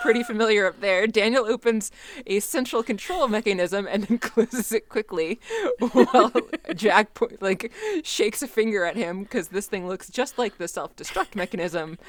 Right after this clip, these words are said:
that Eris Bach had that they accidentally turned on. So they did not turn it on this time. Teal'c and Martouf talk a little bit about what it's equipped with. It does not have the ability to make itself invisible, unfortunately,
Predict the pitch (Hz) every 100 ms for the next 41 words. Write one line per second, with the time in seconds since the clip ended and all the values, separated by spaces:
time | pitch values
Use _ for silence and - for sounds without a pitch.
0 | - - 269 - 214 233 196 196 - 269
1 | 302 269 208 160 160 156 160 143 151 190
2 | - - 175 135 156 147 175 _ - -
3 | 175 170 131 185 - - 165 143 - 403
4 | 381 - _ _ - _ 440 466 - -
5 | 370 440 427 370 302 220 180 165 180 -
6 | 160 202 - _ _ - _ _ _ _
7 | - 349 339 320 302 269 262 254 294 277
8 | - 247 254 240 240 226 240 226 214 185
9 | 180 165 - _ 190 160 - - 233 -
10 | 208 202 - - 151 151 170 - 190 175
11 | 156 175 165 170 165 190 165 151 - 175
12 | 165 202 175 156 165 156 165 - 208 240
13 | 180 160 - 160 151 151 147